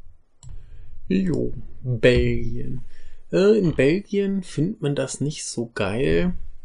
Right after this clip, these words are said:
wenn Leute ausspioniert werden, also von anderen Ländern.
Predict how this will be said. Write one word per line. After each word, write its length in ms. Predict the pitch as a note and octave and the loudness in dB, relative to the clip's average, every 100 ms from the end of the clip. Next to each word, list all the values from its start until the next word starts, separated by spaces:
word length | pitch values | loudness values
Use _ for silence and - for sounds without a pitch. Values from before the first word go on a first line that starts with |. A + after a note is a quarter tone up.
| - | -8
wenn 540 | - B2 A2+ A2 B2 C3+ - | -2 0 2 0 0 -6 -8
Leute 640 | - G2+ F#2+ G#2+ G#2 G#2+ | -4 0 2 0 0 -4
ausspioniert 1080 | - G#2+ - - - G#2+ G#2 G#2+ G#2+ G2+ - - _ - | -2 -4 -4 -8 -8 -8 -6 -6 -6 -8 -12 -20 _ -2
werden, 600 | G#2 F#2 F#2+ F#2 F#2 F#2 | 0 0 -2 -6 -8 -8
also 320 | F#2 G#2 - | -8 -8 -10
von 420 | - - F2+ F#2 - | -10 -8 -8 -8 -10
anderen 680 | G2+ G2+ G2 G2+ - G2 A2 _ _ _ _ _ _ _ - | -8 -6 -4 -6 -8 -12 -12 _ _ _ _ _ _ _ 0
Ländern. 880 | C3 A#2 A2 G#2+ G2 F#2 G#2 G#2+ | 4 4 4 0 -2 -6 -6 -12